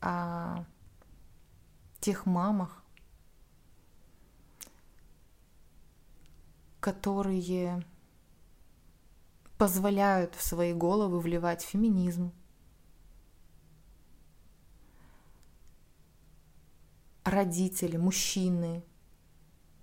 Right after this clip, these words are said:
папы, мамы, женщины, которые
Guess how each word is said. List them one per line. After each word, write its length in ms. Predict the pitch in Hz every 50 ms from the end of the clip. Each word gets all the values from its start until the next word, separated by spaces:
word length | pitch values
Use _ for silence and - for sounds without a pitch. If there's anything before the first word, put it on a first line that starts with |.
| - - - - - - - - - - - - - - - - - - - - - - - - - - - - - - - - - - - - - -
папы, 560 | - 180 165 165 165 165 - 175 165 165 165 - - - - - - - - - - - - - - - - -
мамы, 600 | 185 185 180 175 175 170 170 170 170 165 170 170 - - - - - - - - - - - - - - - - - - - -
женщины, 680 | - 175 165 165 165 165 156 - - 180 175 175 175 175 - - - - - - - - - - - - - - - - - - - - - - - - _ - - -
которые 840 | - 185 175 180 - 202 196 196 196 180 170 165 165 165 165 170